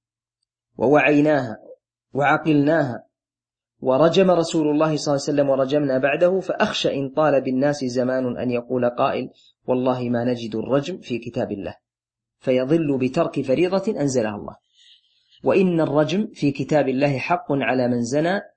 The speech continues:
إذا أحسن من الرجال والنساء وقامت البينة أو كان الحبل أو الاعتراف." والمقصود بالحبل الحمل. إذن هذا هو قول عمر رضي الله عنه كما هو الصحيحين،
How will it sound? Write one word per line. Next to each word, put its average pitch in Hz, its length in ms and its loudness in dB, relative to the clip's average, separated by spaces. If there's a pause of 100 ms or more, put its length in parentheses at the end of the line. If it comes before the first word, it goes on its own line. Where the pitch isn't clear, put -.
(600)
إذا 127 240 0
أحسن 127 360 -4
من 123 100 -2
الرجال 117 460 -2
والنساء 117 500 -4
وقامت 131 420 0
البينة 131 420 -2
أو 113 220 -2
كان 123 260 -4
الحبل 139 440 -4
أو 135 160 -2
الاعتراف." 104 580 -2 (2250)
والمقصود 123 460 -4
بالحبل 147 460 -2
الحمل. 107 580 -4 (1500)
إذن 131 180 -2
هذا 190 240 4
هو 190 140 4
قول 175 300 4
عمر 156 160 4
رضي 131 200 2
الله 117 140 0
عنه 104 260 -4 (140)
كما 123 180 -2
هو 131 60 -4
الصحيحين، 117 520 -8